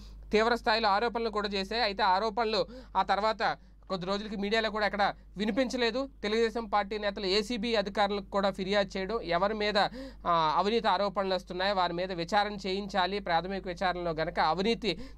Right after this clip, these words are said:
చేసినట్లు తెలిస్తే వారిని ఇమీడియట్గా మంత్రివర్గం నుంచి, ఆ, బర్తరఫ్ చేయాలి, తప్పించాలి అనేది కూడా వాళ్ళు తెర మీదకు తీసుకొచ్చిన డిమాండ్. ఇప్పుడు అదేవిధంగా జగన్మోహన్ రెడ్డి గారు ఆ దిశగానే ముందుకు వెళ్ళబోతున్నారంట.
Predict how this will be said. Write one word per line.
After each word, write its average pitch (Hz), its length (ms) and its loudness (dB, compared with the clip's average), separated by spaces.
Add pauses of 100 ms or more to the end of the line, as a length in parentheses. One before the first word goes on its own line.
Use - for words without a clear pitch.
(120)
చేసినట్లు 214 440 2
తెలిస్తే 208 640 0 (300)
వారిని 208 260 6
ఇమీడియట్గా 240 560 2
మంత్రివర్గం 220 760 -2
నుంచి, 208 380 -6 (300)
ఆ, 165 400 2
బర్తరఫ్ 233 500 0
చేయాలి, 226 340 2
తప్పించాలి 214 720 -2
అనేది 196 340 -4
కూడా 202 380 0
వాళ్ళు 190 200 0
తెర 180 160 -2
మీదకు 202 240 -2
తీసుకొచ్చిన 185 460 -6
డిమాండ్. 156 260 -4
ఇప్పుడు 175 300 2 (300)
అదేవిధంగా 220 640 4 (220)
జగన్మోహన్ 214 440 0
రెడ్డి 208 160 -4
గారు 202 120 2
ఆ 180 80 6
దిశగానే 202 400 -4
ముందుకు 190 300 -4
వెళ్ళబోతున్నారంట. 185 760 0